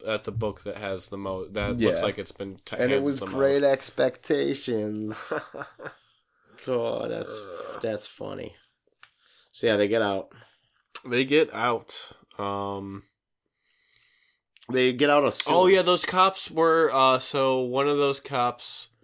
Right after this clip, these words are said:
Speaker 1: was, uh,
Speaker 2: In
Speaker 1: while
Speaker 2: that
Speaker 1: they were
Speaker 2: pic-
Speaker 1: down there, they found a picture of Al Capone with the cop that originally,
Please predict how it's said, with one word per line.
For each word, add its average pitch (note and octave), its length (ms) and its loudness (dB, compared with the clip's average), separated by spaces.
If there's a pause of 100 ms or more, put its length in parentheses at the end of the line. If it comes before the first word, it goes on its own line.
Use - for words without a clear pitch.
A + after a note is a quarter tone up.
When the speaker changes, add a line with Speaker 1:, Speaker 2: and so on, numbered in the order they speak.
(320)
Speaker 1:
was, A2+ 580 -2
uh, G#2 400 -4
Speaker 2:
In A2 60 -2
Speaker 1:
while C3+ 120 6
Speaker 2:
that C#3+ 40 2
Speaker 1:
they D3+ 60 6
were D3 100 8
Speaker 2:
pic- - 80 4
Speaker 1:
down C3 200 6
there, B2+ 180 4
they B2 100 4
found B2 280 0
a A2 40 -4
picture B2 380 -4
of A2+ 80 -2
Al A2 180 0
Capone G#2+ 500 -4
with G#2 140 -6
the A2 100 -8
cop G#2+ 420 -6
that G2+ 540 -8
originally, G2+ 1300 -4